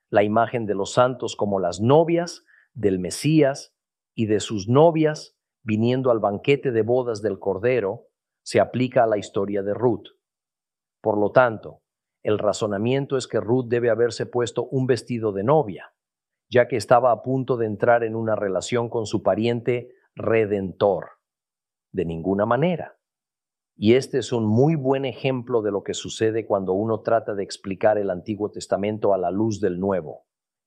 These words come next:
en lugar de hacerlo al revés. Ruth continúa su instrucción a Ruth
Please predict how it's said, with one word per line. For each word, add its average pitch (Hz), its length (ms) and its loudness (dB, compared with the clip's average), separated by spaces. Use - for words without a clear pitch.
en 101 180 0
lugar 101 480 2
de 107 100 -4
hacerlo 110 540 -2
al 101 100 0
revés. 92 760 -6
Ruth 151 460 8
continúa 127 540 -6
su 127 160 -12
instrucción 117 640 -10
a 107 60 -6
Ruth 120 320 -6